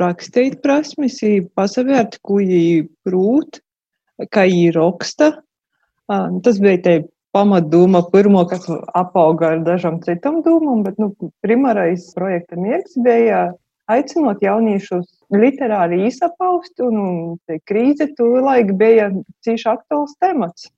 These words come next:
Ar laiku projekts apauga ar citām idejām, tad aizgoja arī idejas piesaistīt Twitter auditoriju, apkopot mēklis, i mūsu dīnu ticējumus, i tam līdzīgas lietas,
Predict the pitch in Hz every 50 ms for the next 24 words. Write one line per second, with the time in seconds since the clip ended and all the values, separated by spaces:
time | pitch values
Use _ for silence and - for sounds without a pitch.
0 | _ _ - - 214 214 202 202 208 214 226 254 262 - 220 - - - 190 190
1 | 190 180 180 180 - - 190 185 185 - - 165 165 170 170 180 175 175 - -
2 | 233 233 - 311 302 311 320 330 339 330 320 311 294 277 254 220 220 190 180 180
3 | 180 - 175 185 185 180 180 170 170 180 175 165 165 165 160 160 160 165 165 165
4 | 165 170 170 165 160 160 - 185 196 170 170 175 170 165 170 175 170 - - 180
5 | 175 175 175 160 160 170 - - 160 165 _ _ - 233 269 269 - 302 269 269
6 | 269 269 277 240 254 262 269 - 254 233 220 214 185 180 180 170 175 175 - -
7 | 175 165 170 170 _ - 160 160 - 214 226 254 269 269 262 247 262 - 233 233
8 | 220 220 - - _ _ _ _ _ _ - 190 190 185 180 190 196 196 180 185
9 | 175 180 180 170 156 170 185 180 180 170 170 170 165 160 160 156 156 165 - -
10 | 269 302 - - - 277 247 233 226 220 220 208 208 208 208 196 - - - 180
11 | 185 180 175 170 175 - _ _ _ - - 185 180 165 160 151 151 - 156 151
12 | 156 156 175 170 - 175 165 160 170 165 _ 151 -